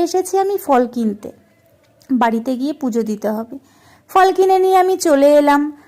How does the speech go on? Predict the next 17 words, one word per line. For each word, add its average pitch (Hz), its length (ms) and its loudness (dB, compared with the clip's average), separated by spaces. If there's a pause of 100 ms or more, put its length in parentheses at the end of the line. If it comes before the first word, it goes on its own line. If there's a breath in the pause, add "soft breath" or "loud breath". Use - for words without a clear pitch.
(140 loud breath)
আজকের 302 420 -2 (100)
দিনটা 285 260 2 (120)
খুব 320 120 -4 (140)
ভালো 226 200 -2 (100)
দিন। - 120 -8 (800 loud breath)
এই 311 180 2 (100)
মাসটা 349 420 2
আমাদের 320 260 2 (100)
ভোলে 285 280 2
বাবার 302 260 2 (120)
জন্ম 247 260 4 (140)
মাস, - 180 -8 (460 soft breath)
সেই 269 280 -2
কারণে 277 380 2 (120)
আমাদের 269 260 2 (120)
হিন্দু 226 240 2 (120)
পরিবারের 262 480 0